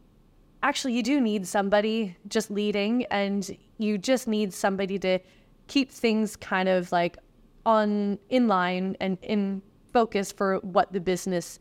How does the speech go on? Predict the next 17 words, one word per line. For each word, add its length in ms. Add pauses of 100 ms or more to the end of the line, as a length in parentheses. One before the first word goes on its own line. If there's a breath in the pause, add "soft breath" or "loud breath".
(300 soft breath)
needs. 540 (280 soft breath)
When 400
you've 200
got 200
everybody 460
trying 360
to 100
make 240
decisions 600
for 180
themselves, 560 (380 loud breath)
it's 200
actually, 420
I've 180
seen 300
it 160
where 540